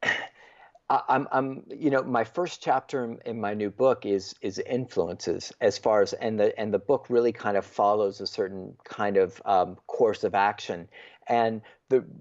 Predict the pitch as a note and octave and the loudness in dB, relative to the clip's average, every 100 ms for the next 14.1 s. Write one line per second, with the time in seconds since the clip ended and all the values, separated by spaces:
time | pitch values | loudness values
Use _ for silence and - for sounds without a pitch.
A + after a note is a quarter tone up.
0 | A#2 B2+ A#2+ C#3 D3 C#3+ B2 A2+ A2+ G#2+ | -6 -4 -2 -2 -2 0 2 6 6 6
1 | A2 - G#2 G2+ - A2+ - B2+ B2+ - | 4 0 -2 -2 -2 -6 -4 -8 -8 -6
2 | B2 G#2+ G2+ - D#3 D#3+ D3 - A2 - | -6 -4 -8 -2 4 4 4 -2 -10 -6
3 | A2 A2 G#2 G2+ - C#3+ D3 B2 A2+ G2 | -6 -2 0 0 0 -2 -2 0 0 -2
4 | - B2+ - G#2 G#2+ G#2 G2 - - - | 0 0 2 0 2 0 -2 -6 -8 -16
5 | - - - A2 G#2+ A2 G2+ G#2+ - - | -20 -8 0 4 4 4 2 -4 -6 -4
6 | G#2 A2 G#2 G2 - G#2 F#2+ - G#2+ - | -2 0 -2 -6 -2 0 0 0 -6 -2
7 | G2+ F#2+ - - G2 - G2+ G2 F#2 A#2 | -2 -2 -4 -4 -6 -6 -6 2 2 6
8 | C#3 B2+ - - G#2+ G#2 G2 G2 F#2 - | 6 4 2 -6 4 4 6 2 0 -2
9 | G2 F#2 - - - - _ - A2+ G#2 | 0 0 -4 -16 -20 -20 _ -10 -8 -6
10 | - A#2 A2 G#2+ - B2 G#2 G#2 - - | 0 2 2 -2 0 2 4 2 -4 -16
11 | - G#2 G2+ G2 F#2+ G2 G2+ G2 G2+ G2+ | -10 -6 -6 -4 -4 -4 -2 4 4 2
12 | G2 G#2+ B2 A2 F#2+ - G#2+ G#2+ D#3+ E3 | -2 2 6 6 4 0 -4 0 2 4
13 | A#2+ G2+ G#2+ G#2 G2+ - G#2 - G2 G2+ | 4 4 2 2 2 2 0 2 2 2